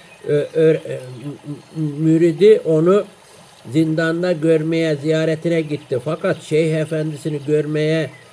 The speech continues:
gittiğinde üç şeyi ondan ö-, öre-, e, üç şeyi ondan öğreneceğim diyor. Hakikat,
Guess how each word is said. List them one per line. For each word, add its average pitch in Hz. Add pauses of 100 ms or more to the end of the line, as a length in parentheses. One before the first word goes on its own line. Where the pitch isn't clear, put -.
(140)
gittiğinde 156
üç 196
şeyi 165
ondan 156 (100)
ö-, 151 (180)
öre-, 147
e, 139 (1120)
üç 196
şeyi 175
ondan 165 (440)
öğreneceğim 160
diyor. 123 (140)
Hakikat, 160